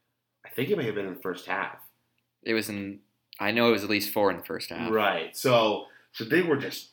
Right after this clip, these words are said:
Speaker 1: th-, their offense could not do a thing. And the defense bailed them out time and time again.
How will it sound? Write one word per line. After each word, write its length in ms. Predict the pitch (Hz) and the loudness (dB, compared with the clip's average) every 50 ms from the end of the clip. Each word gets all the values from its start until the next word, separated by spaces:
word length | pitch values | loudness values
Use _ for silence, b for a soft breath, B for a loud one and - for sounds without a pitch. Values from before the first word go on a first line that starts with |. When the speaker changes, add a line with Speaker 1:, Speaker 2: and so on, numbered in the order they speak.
| - 110 | -10 -6
Speaker 1:
th-, 140 | 120 117 | -6 -4
their 180 | 113 120 117 - - 120 | -2 -4 -4 -2 0 0
offense 300 | 135 - - 117 107 - | 0 0 0 -4 -6 -6
could 180 | - - 113 110 | -10 -10 -8 -4
not 460 | 110 104 107 113 - - 104 95 _ | -2 0 0 0 -2 -6 -12 -16 _
do 460 | - 110 110 107 107 104 101 - - - | -6 -2 0 0 0 0 -2 -4 -6 -6
a 120 | 95 92 - - - - - - - | -8 -8 -8 -10 -14 -16 -16 -4 -2
thing. 400 | 104 98 87 82 78 - - - b b b b b b b b b b _ | 0 0 0 -2 -4 -8 -12 -18 b b b b b b b b b b _
And 600 | 110 107 104 98 92 90 87 85 85 85 85 85 b b b b b b b b b b b _ _ _ _ _ _ _ - | 4 4 4 4 2 -2 -4 -4 -6 -8 -10 -10 b b b b b b b b b b b _ _ _ _ _ _ _ -10
the 160 | 120 107 110 | -6 -6 -6
defense 460 | - 95 101 104 - 123 120 120 120 | -6 -6 -8 -2 2 2 2 2 0
bailed 300 | - - 92 95 113 113 | -4 -2 0 0 2 2
them 100 | 123 113 | 2 2
out 320 | 101 98 104 107 110 - | 4 4 4 2 2 -2
time 340 | - - 92 95 98 107 113 | -6 -4 -2 -2 0 0 0
and 160 | 117 117 120 | 0 0 -2
time 280 | - - 104 107 113 127 | -2 -2 0 0 2 0
again. 580 | 135 131 127 104 98 92 90 90 90 98 98 | 0 -2 -2 -2 -2 -2 -2 -6 -8 -8 -10